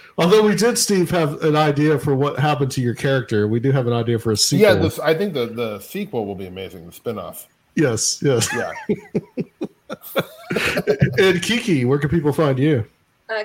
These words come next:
Speaker 3: Kiki Dombrowski dot com, but Dombrowski's a long one, so you could try Kiki Tarot in Google, and I usually pop up at the top. And you can find me on Twitter. That's where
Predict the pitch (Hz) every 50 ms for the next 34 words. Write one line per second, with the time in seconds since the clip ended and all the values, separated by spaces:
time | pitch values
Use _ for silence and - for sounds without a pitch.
0 | 214 - - 269 233 - 277 262 240 247 240 240 233 220 208 214 208 214 - -
1 | - 233 226 233 233 226 233 202 185 - - - - 226 214 214 226 240 247 247
2 | - 196 190 - - - 208 196 196 190 185 175 175 175 - - 202 190 185 190
3 | 196 208 208 208 214 220 220 233 240 240 247 254 240 - - 233 226 220 220 214
4 | 208 226 - 220 226 - 247 220 214 220 - - 262 233 - 254 254 247 247 -
5 | - - 277 254 240 214 196 185 175 175 170 - 196 196 190 190 202 196 190 190
6 | 175 160 156 156 143 143 170 170 175 175 170 170 - 170 165 165 - - 180 -
7 | - 160 - - - - - - 330 440 523 508 - _ _ _ _ - 226 240
8 | 233 233 233 226 226 233 226 226 226 226 220 - _ 202 208 214 208 208 - -
9 | 208 202 202 202 190 185 _ _ _ - - 226 226 214 214 214 208 - 175 185
10 | 185 - - 226 220 233 233 226 233 226 208 190 185 185 - 196 185 185